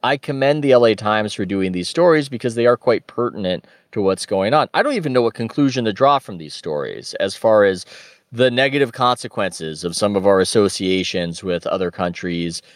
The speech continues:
vis-a-vis the free movement of people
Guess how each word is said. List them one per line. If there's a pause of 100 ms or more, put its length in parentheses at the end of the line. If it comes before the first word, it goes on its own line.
vis-a-vis
the
free
movement
of
people